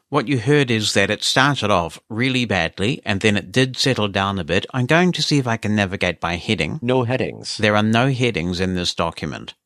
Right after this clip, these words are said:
Speaker 1: While it settled down, there were some errors in the text as well. So I'm going to try and upload this file to Scribe for Meetings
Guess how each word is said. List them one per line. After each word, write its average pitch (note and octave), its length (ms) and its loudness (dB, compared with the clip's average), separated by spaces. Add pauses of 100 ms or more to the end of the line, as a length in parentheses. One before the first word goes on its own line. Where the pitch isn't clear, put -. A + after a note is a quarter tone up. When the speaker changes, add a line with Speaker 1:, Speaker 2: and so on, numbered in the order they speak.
(420)
Speaker 1:
While E3 260 4
it - 140 -4
settled A#2+ 320 2
down, G2+ 340 2
there G2+ 140 2
were A2 260 2
some F#2 460 2
errors E2+ 400 -2
in E2 140 0
the D#2+ 100 -2
text - 420 -6
as D#2 160 -6
well. C2 400 -6
So - 160 -2
I'm D#3 160 4
going D3 160 4
to A2 100 -2
try G2 220 -2
and F2 80 0
upload E2+ 520 0
this F#2+ 200 0
file D#2 400 -2
to E2 240 -4
Scribe F2 400 0
for - 100 -8
Meetings E2+ 540 -2